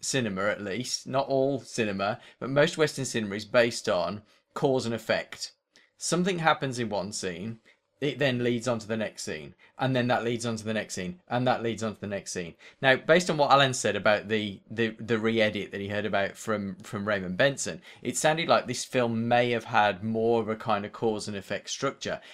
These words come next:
but it was always gonna be kind of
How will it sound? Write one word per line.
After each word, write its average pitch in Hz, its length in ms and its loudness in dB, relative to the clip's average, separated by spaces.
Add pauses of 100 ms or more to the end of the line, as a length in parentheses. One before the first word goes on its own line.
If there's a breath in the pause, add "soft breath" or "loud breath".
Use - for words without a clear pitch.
(140 loud breath)
but 139 80 2
it 139 120 0
was 143 140 -4
always 170 440 2
gonna 147 240 2
be 113 680 0 (200 soft breath)
kind 123 360 4
of 110 300 0